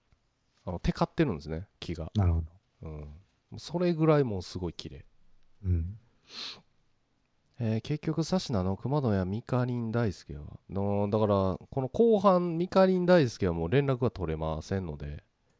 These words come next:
Speaker 2: うん。
Speaker 1: まあ、取れたらあれですけど、熊ちゃんは仕事らしいですね。
Speaker 2: はい。らしいっすよ。
Speaker 1: はい。
Speaker 2: もう本当に、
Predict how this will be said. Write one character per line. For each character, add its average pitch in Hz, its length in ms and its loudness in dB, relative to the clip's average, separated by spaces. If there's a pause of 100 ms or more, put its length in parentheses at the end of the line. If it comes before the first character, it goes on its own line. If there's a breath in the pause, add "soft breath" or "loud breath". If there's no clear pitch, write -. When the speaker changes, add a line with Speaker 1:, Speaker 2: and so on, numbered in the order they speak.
Speaker 2:
う 117 80 8
ん。 87 260 4
Speaker 1:
ま - 80 -4
あ、 - 20 -2
取 190 200 4
れ 202 40 6
た 117 120 4
ら 80 180 4 (220)
あ 80 140 -4
れ 76 100 -4
で - 80 -16
す - 100 -18
け - 100 -14
ど、 - 420 -10
熊 175 220 2
ち - 120 0
ゃ 101 40 2
ん 98 40 0
は 104 300 2
仕 - 160 -6
事 90 300 -4
ら 78 140 -4
し - 80 -18
い - 40 -16
で - 120 -18
す - 100 -20
ね。 123 80 -12
Speaker 2:
は 127 40 -14
い。 - 40 -20 (420)
ら 104 80 -2
し 95 140 -2
い 101 40 2
っ - 20 -6
す - 240 -10
よ。 151 240 4 (120)
Speaker 1:
は 76 140 -12
い。 76 200 -16 (1700)
Speaker 2:
も 127 100 6
う 101 40 6
本 131 180 10
当 143 100 10
に、 127 360 12